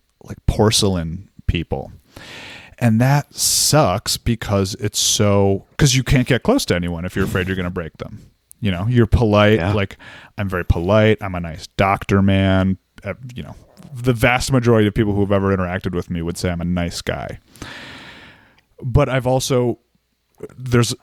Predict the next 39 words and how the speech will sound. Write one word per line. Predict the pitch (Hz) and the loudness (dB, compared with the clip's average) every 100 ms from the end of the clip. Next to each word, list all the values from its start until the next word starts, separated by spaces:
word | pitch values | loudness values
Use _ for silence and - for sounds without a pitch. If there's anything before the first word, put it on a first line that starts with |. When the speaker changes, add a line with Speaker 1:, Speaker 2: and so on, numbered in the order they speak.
| - | -2
Speaker 1:
a | 120 | 2
lot | 113 110 | 4 4
of | 104 | 2
loneliness | 101 95 95 73 - - | 0 0 0 -4 -8 -8
in | |
my | 90 | -6
life. | 87 50 - - - _ _ _ - | -8 -10 -14 -16 -18 _ _ _ -2
And | 117 110 | 0 0
it's | - | 0
because, | 113 - - 131 120 110 104 95 98 - - _ _ _ - | -4 -2 -2 2 4 6 4 2 -2 -8 -12 _ _ _ -4
and | 110 | 0
I | 104 | 0
think | - 120 | 0 -2
it's | 107 | 0
very | 110 113 107 | 2 4 6
related | 107 98 92 90 87 - | 4 2 0 0 -4 -6
to | |
this | 87 90 | -6 -6
feeling, | - 95 92 90 90 - | -2 0 0 -2 -6 -10
uh, | - - | -14 -12
uh, | - _ _ _ _ _ _ - | -18 _ _ _ _ _ _ -2
of | 113 | 2
needing | 107 98 | 4 4
to | |
be | 90 | 0
careful | - 90 85 87 | -2 -2 0 -2
with | - | -2
people. | - 69 69 - - - - | -4 -4 -10 -12 -20 -18 -4
So | - 123 _ _ | 0 0 _ _
I, | 113 117 117 117 113 110 - _ _ | 0 2 2 2 2 2 -2 _ _
yeah, | 165 185 101 | 2 2 2
just, | 113 - - - _ _ - | -2 -4 -8 -20 _ _ -10
I | 117 | -4
wanted | 113 113 104 | 2 2 2
to | |
share | - - 113 104 | -2 2 4 4
that | 101 98 104 - | 4 2 2 2
process | 110 92 95 92 - | 0 0 -2 -4 -2
that | 92 | -6